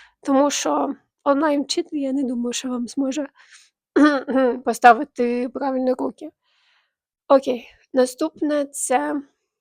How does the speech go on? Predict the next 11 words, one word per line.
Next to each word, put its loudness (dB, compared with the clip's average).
м, 0
ви 2
можете -4
також, 2
а, 4
мати 0
якесь -6
хобі 2
в, -12
е, 2
вигляді -6